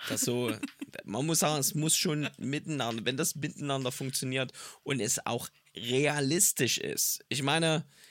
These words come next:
Speaker 1: ich hab nie gesagt, ich zieh das zu hundert Prozent durch, sondern ich gucke, wie weit ich komme.
Speaker 2: Ja, und du wolltest doch nicht eigentlich am Anfang. Ich hab gesagt, du musst.
Speaker 1: Und irgendwie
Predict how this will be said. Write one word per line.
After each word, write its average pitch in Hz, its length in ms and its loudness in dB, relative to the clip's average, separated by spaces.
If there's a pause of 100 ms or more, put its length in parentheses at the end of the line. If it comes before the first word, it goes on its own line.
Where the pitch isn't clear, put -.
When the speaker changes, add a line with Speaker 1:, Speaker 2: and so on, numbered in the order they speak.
(140)
Speaker 1:
ich 139 160 4
hab 147 120 4
nie 208 260 0
gesagt, 160 520 2
ich - 200 0
zieh 170 280 2
das 151 280 2
zu 139 160 2
hundert 151 280 0
Prozent 131 400 -2
durch, 143 180 0
sondern 135 260 0
ich 123 140 -2
gucke, 151 320 -4
wie 120 120 -8
weit 120 200 0
ich - 160 -4
komme. 113 300 -4 (1160)
Speaker 2:
Ja, 180 220 0
und 170 160 -4
du 180 100 -2
wolltest 190 360 0
doch 151 160 -12
nicht 147 280 -10
eigentlich 147 500 -6
am 147 140 -10
Anfang. 151 440 -14 (220)
Ich 185 140 -2
hab 196 140 0
gesagt, 165 320 -4
du 175 60 -4
musst. 160 420 -6 (280)
Speaker 1:
Und 139 560 -2 (100)
irgendwie 170 840 -2